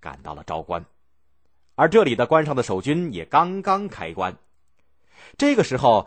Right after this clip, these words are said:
只看见守关的官兵果然拿着伍子胥的画像，在排队过关的人当中一个一个的在核对。忽然间，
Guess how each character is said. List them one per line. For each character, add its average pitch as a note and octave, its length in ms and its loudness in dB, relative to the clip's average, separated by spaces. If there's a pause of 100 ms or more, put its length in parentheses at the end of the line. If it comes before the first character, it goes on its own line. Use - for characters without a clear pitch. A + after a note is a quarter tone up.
(160)
只 C3 140 0
看 D#3+ 180 0
见 C#3 140 2
守 B2 240 2
关 F#3 160 4
的 E3+ 80 2
官 F#3+ 220 2
兵 G3+ 220 0
果 A#2+ 260 2
然 F3 300 2
拿 C3 180 0
着 C3 300 -2
伍 B2 160 -6
子 G#2+ 160 -4
胥 B2+ 160 -4
的 A2+ 80 -4
画 C3 200 2
像， B2+ 240 0
在 G2+ 200 -2
排 G2+ 260 -6
队 C3+ 180 -4
过 A#2+ 160 0
关 C3 180 2
的 A#2+ 60 -4
人 G2 180 -6
当 A#2 180 -2
中 B2 180 -6 (280)
一 F2 180 -14
个 F2 220 -12
一 D2 120 -20
个 E2 140 -16
的 D#2+ 60 -18
在 - 120 -20
核 - 220 -18
对。 - 140 -20 (800)
忽 C4+ 200 2
然 F3+ 140 4
间， F3+ 200 2